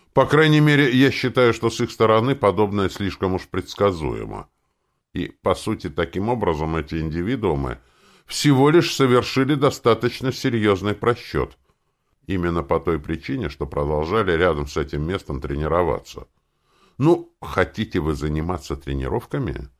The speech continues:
Так культивируйте своё ядро. Но зачем начинать шастать вокруг на этих самых мечах? Возможно, я могу это понять, если данные индивидуумы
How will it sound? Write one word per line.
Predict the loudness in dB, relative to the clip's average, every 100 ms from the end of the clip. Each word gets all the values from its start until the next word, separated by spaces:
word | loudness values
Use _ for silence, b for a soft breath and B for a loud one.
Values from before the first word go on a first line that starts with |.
| _ _ _
Так | -4 -4 -2
культивируйте | 2 2 4 4 6 4 4 0
своё | 2 4 6
ядро. | 4 4 4 4 2 _ _ _ _
Но | -2 -2
зачем | 2 0 0 -2 -2
начинать | -2 -2 -2 -2 -2
шастать | -2 -2 -6 -4
вокруг | -4 -2 -6 -4
на | -4
этих | -4 -6 -8
самых | -4 -4 -4 -8
мечах? | -10 -8 -10 -10 _ _ _ _ _
Возможно, | -2 -2 0 -4 -2 0
я | 0
могу | 0 -2 0 0
это | 0
понять, | 0 -2 -2 -4
если | -4 -4 -4
данные | -2 -2 0 -4
индивидуумы | -4 -4 -4 -2 -2 -2 -4